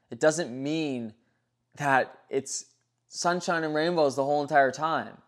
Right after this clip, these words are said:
no matter if you love it or not. It's not what it means. And so finding that balance, finding that work and life balance, it allows you, it allows you to be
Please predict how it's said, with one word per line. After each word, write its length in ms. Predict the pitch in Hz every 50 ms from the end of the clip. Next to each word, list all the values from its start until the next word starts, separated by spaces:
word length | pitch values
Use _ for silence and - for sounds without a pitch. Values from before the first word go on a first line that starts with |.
| _ _ _ _ _ _ _ _ _ _ _ _ _ _
no 180 | - 139 147 160
matter 340 | 170 175 175 180 180 175 175
if 140 | 170 175
you 80 | 180 175
love 220 | 160 160 160 160
it 80 | 165 160
or 80 | 156 147
not. 400 | 147 147 143 127 107 - - _ _ _ _ _ _ _ _ _ _ _ _ _ _ _ _ _ _ _ _ _ _ _ _ _ _
It's 140 | _ - 139
not 360 | 143 151 156 165 170 123 135
what 100 | 151 143
it 80 | 123
means. 680 | 117 131 143 147 135 117 104 107 110 - - - - - _ _ _ _ _ _ _ _ _ _
And 100 | - -
so 120 | - 147
finding 420 | 135 - - 147 156 175 190 196 185
that 240 | 170 135 110 113 110
balance, 500 | 131 127 139 143 135 117 107 113 - -
finding 320 | - 135 147 165 175 170
that 240 | 160 143 123 107 - - - _ _ _ -
work 340 | 120 120 143 156 165 165 -
and 180 | 151 131 120
life 320 | 113 117 135 165 175 - - -
balance, 720 | - 120 135 156 156 131 110 101 104 - - - - - - _ _ _ _ _ _ _ _ _ _ _ _ _ _ _ _ _ _ _ -
it 80 | 151
allows 520 | 151 143 131 127 131 147 180 196 196 147 156
you, 400 | 139 131 127 120 117 113 113 113 _ _ _ _ _ _ _ _ _ _ _ _ _ _ _ _ _ _ _ _ _ _ _
it 60 | -
allows 400 | 147 139 127 120 131 151 190 202
you 80 | 196 175
to 140 | 143 - 135
be 120 | 127 113